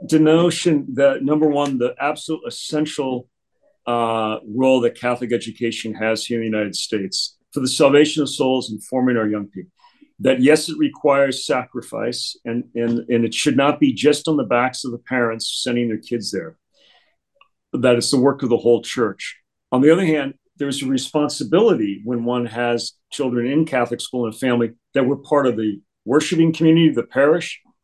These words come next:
and that we see ourselves as something greater than that. Um, again, we have to persevere in bringing the truths of Jesus Christ, of Jesus Christ to the young, as he persevered in redeeming their souls. When we place into that context,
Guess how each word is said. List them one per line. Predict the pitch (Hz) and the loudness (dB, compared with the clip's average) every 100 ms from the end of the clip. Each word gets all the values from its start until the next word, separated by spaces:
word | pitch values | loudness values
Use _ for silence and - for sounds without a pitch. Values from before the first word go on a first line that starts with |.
| - | -8
and | 123 | -4
that | |
we | 127 | -2
see | 123 - 147 | -4 -2 -2
ourselves | 135 - 135 131 120 | -2 -4 -4 -4 -6
as | - | -10
something | 131 123 123 110 | -8 -6 -6 2
greater | 117 120 | 4 4
than | 113 98 | 2 -4
that. | 90 85 _ _ _ _ _ - | -12 -16 _ _ _ _ _ 0
Um, | 117 117 113 110 - _ _ _ _ | 4 4 2 -2 -8 _ _ _ _
again, | 117 139 151 131 123 _ - | -2 2 2 2 -2 _ -12
we | 107 131 | -6 -4
have | 123 127 | -4 -6
to | - | -8
persevere | 127 151 170 - 165 147 147 | -4 0 0 2 0 2 2
in | 131 | 0
bringing | 117 139 147 | -2 -2 -2
the | 123 | -2
truths | - 147 139 131 120 | -4 -4 -4 -6 -8
of | |
Jesus | - 127 120 127 - | -4 -2 -2 -6 -6
Christ, | 123 113 107 - - _ - | 0 0 -2 -8 -18 _ -2
of | 127 117 | -2 0
Jesus | 131 104 | -2 -2
Christ | - 120 - | -2 -2 -2
to | |
the | 113 | -6
young, | 110 104 101 | -4 -6 -8
as | 107 | -6
he | 123 | -6
persevered | - 123 120 117 113 | 0 0 0 0 0
in | 104 | 0
redeeming | 101 107 117 107 | -2 0 0 0
their | 98 | -2
souls. | 95 113 98 - _ _ _ | -2 0 0 -4 _ _ _
When | - 120 | -2 2
we | 123 | 2
place | - 175 175 190 | 2 2 2 2
into | 160 | 0
that | 131 123 | 0 -2
context, | - 131 127 - 107 98 - | -4 -6 -6 -6 -10 -10 -16